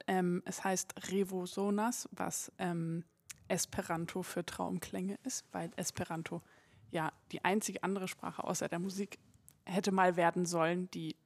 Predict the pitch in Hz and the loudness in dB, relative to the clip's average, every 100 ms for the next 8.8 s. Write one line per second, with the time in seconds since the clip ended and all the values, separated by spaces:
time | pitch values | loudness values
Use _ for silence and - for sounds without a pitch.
0 | - 196 - 165 156 - 175 165 160 170 | -4 -2 -2 -4 -4 -4 -4 -4 -4 -6
1 | - 202 - - - 196 226 226 - - | -6 -6 -6 -12 -8 -6 -6 -10 -12 -20
2 | - - - - _ - 190 196 202 196 | -20 -20 -20 -20 _ 2 6 8 8 8
3 | 196 202 202 208 - - 220 170 - - | 8 8 6 2 -4 0 4 4 2 -2
4 | 202 214 220 220 214 - - _ _ _ | 4 6 8 8 6 -2 -12 _ _ _
5 | _ - - - 202 185 180 - 175 175 | _ -16 -8 2 4 4 2 2 2 4
6 | 202 - 196 170 170 - 180 175 170 170 | 2 2 0 2 2 2 0 0 0 -2
7 | 170 208 226 - 185 - 170 - 226 277 | -2 -4 -4 -2 -4 -4 -4 -2 0 2
8 | 269 - 247 233 - 185 190 - | 2 2 -2 -2 -2 -2 -2 -4